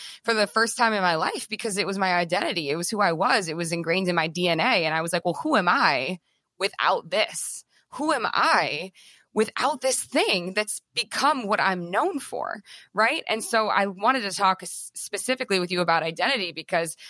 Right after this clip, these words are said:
my gosh, like, you're, you've had so many different identities. And I think that's, that's so cool and powerful. And I think we all should be that way. It's like,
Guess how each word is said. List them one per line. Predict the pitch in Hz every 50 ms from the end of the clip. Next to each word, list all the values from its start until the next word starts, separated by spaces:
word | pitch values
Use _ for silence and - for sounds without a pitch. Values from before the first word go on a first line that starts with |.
| - - -
my | - 196 202
gosh, | 196 196 220 208 190 - -
like, | 175 175 170 - - - - - -
you're, | - 202 208 208 202 196 196
you've | 131 202 190 202 196 180
had | 185 202 214 202
so | - - 208 190
many | 196 190 180 175
different | 156 185 180 - 185 175 156 -
identities. | 131 170 170 165 170 170 185 190 180 165 156 160 165 160 156 - -
And | 175 170
I | 165 165
think | 139 196 -
that's, | - 170 - - - -
that's | - 165 156 - -
so | - 180 165
cool | 165 - - 190 180 175
and | 165 160
powerful. | 160 - 156 165 165 - - 185 185
And | 160 165
I | 160
think | 147 175 165 151
we | 165 -
all | - 147 147 151 165
should | - - - 185 165 135 _
be | - 156 156 165 151
that | 160 160 151 - -
way. | 147 151 143 143 165 196 202
It's | 180 - -
like, | 170 160 160 165 -